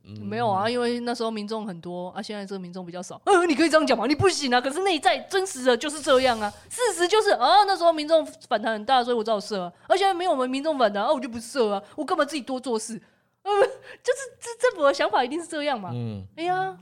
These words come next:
Speaker 2: 啊，但是我，所以我才觉得说这个，我，我一开始就觉得不需要设啊。
Speaker 1: 我，我个人觉得也是不需要去因为人祸的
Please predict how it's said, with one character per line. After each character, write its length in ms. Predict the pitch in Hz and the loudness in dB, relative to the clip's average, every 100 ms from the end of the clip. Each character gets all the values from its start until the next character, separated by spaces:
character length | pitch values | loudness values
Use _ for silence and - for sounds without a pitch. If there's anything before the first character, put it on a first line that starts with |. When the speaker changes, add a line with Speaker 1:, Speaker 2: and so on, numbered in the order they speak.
| _ _ _ | _ _ _
Speaker 2:
啊， 100 | - | -10
但 180 | 359 370 | -8 -8
是 100 | 349 339 _ | -10 -14 _
我， 280 | 247 254 247 | -10 -8 -6
所 120 | 330 | -4
以 40 | 403 | -4
我 120 | 320 | -2
才 100 | 247 | -4
觉 100 | 277 | -6
得 80 | 302 | -8
说 120 | 311 | -10
这 160 | 311 | -8
个， 120 | 269 226 | -8 -8
我， 220 | 202 185 | -8 -10
我 180 | 185 208 | -8 -8
一 60 | |
开 140 | 254 269 | -8 -10
始 100 | 233 | -10
就 100 | 214 | -12
觉 120 | 208 | -12
得 60 | 175 | -12
不 140 | 185 | -14
需 100 | - | -14
要 100 | 180 | -14
设 200 | 185 185 | -14 -16
啊。 120 | 185 - _ _ | -18 -20 _ _
Speaker 1:
我， 220 | 110 107 | -10 -8
我 120 | 104 107 | -8 -8
个 180 | 147 117 | -4 -4
人 220 | 101 98 | -6 -12
觉 120 | 104 | -14
得 80 | 92 | -12
也 100 | 92 | -12
是 200 | 80 - 110 _ | -14 -18 -20 _
不 100 | 127 | -20
需 180 | 117 113 | -14 -8
要 140 | 95 | -8
去 580 | 95 - - 110 85 85 _ 98 | -8 -16 -18 -16 -16 -20 _ _
因 200 | - 120 131 | -16 -8 -6
为 100 | 120 | -6
人 200 | 98 120 | -6 -6
祸 120 | 110 | -8
的 280 | 95 87 | -8 -12